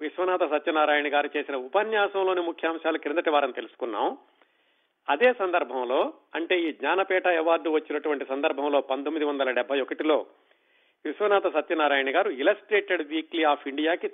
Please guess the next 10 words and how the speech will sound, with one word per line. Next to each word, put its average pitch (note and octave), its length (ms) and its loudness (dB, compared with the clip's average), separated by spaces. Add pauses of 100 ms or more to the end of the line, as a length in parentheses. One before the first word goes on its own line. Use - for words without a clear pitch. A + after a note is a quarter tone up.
చాలా D#3+ 240 -2
సమగ్రమైనటువంటి F#3 1200 -2 (520)
ఇంటర్వ్యూ G3 380 2
ఇచ్చారు. D3+ 380 -2 (1900)
ఆయన E3+ 280 4
జీవితంలో G#3+ 600 0
దాదాపుగా G3+ 800 2 (580)
మరే D#3 280 2
పత్రికకి G#3 600 -2
కూడా E3 480 2